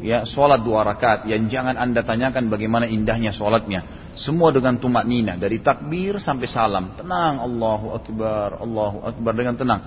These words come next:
Selesai salam, orang itu angkat tangan ke langit mengatakan, 'Aqsamtu bika Rabbi an tunazzil alaihim matara.' Wahai Tuhanku, aku bersumpah padamu agar engkau turunkan hujan untuk mereka."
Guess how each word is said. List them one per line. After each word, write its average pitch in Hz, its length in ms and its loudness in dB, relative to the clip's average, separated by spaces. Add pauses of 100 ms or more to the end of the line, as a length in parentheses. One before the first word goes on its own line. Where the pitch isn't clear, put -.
(320)
Selesai 135 400 2
salam, 165 560 6
orang 127 240 6
itu 143 160 0
angkat 123 240 2
tangan 127 320 0
ke 117 80 -6
langit 120 320 -2
mengatakan, 120 560 0 (1120)
'Aqsamtu 160 640 0
bika 127 240 0
Rabbi 156 400 2
an 131 160 0
tunazzil 135 480 0
alaihim 120 440 4
matara.' 104 680 0
Wahai 123 240 2
Tuhanku, 131 400 2
aku 120 160 4
bersumpah 123 640 2
padamu 131 400 6
agar 120 240 4
engkau 131 240 2
turunkan 131 400 2
hujan 143 400 2
untuk 180 480 0
mereka." 165 560 4